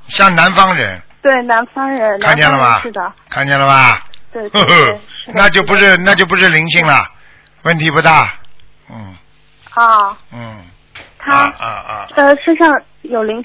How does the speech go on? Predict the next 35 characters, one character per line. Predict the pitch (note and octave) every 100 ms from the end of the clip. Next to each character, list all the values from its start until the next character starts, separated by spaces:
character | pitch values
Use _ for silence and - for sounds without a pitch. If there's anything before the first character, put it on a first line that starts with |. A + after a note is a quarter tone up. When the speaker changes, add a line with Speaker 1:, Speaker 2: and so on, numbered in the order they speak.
| -
Speaker 2:
性 |
吗？ | C#4 B3 A#3+
要 | A#3+
多 | C4
少 | C4 A3
张 | G#3+ A3
小 | F#3+ F#3
房 | - F3
子 | F#3+
啊？ | F3+ F#3 _ _ _ _ - - -
Speaker 1:
身 | - G#3
上 | A3+
没 | G3 A3
灵 | G#3+ F#3+
性 | F#3+
啊， | F#3 D#3+ B2
刚 | -
刚 | G3+
看 | G3+ G#3 G3+
到 | F#3
的 | F3+
是 | D#3+ E3+
他， | D#3+ F#3 F3+ - - - -
是 | F#3
他 | G#3
本 | F3 D#3
人 | C3+ D#3+
呐。 | F3+ C3+ - - - - - - - - - - - - - -
Speaker 2:
啊， | B3 A#3 A3 G3+ G3+ - - -
没 | B3
有 | D#4 D4+
灵 | A#3+ A#3 -
性 | B3+
是 | B3+
吗？ | A#3+